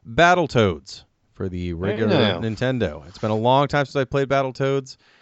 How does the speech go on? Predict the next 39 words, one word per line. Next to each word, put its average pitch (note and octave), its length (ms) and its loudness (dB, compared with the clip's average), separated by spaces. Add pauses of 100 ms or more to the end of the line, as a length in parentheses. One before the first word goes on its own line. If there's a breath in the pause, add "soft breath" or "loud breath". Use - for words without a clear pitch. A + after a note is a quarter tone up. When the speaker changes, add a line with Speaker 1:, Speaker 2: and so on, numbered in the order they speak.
(160 soft breath)
Speaker 1:
My F#2 120 -10
memories G#2 360 -4
of G#2+ 120 -2
it G#2 80 -4
are G2+ 100 0
that G2 140 -2
it's F#2+ 140 -6
hard A#2 460 0
and F#2 160 -4
fuck - 220 -6
those G#2+ 180 -4
rocket A#2 300 -2
levels, B2 320 -4
so G2+ 180 -4
we're F2 280 -10 (160)
very A#2+ 180 -2
<laughs> - 0 -
excited G#2+ 320 0
to - 160 -14
see - 160 -2
if C#3+ 160 0
I C3 80 2
feel C3 220 -2
the G#2+ 100 -10
same C3+ 400 -6 (400 loud breath)
in G#2 100 -12
two A2 160 -8
thousand G2 300 -4
nineteen. F2 540 -8 (280 soft breath)
Uh, G2+ 120 -4
but A#2 240 -2
because A3+ 380 0
it's F3+ 120 -12
the C#3+ 100 0
end B2+ 120 0
of G#2 60 -10
two B2+ 80 -4
thousand A2+ 200 -2
eighteen, F#2 460 -8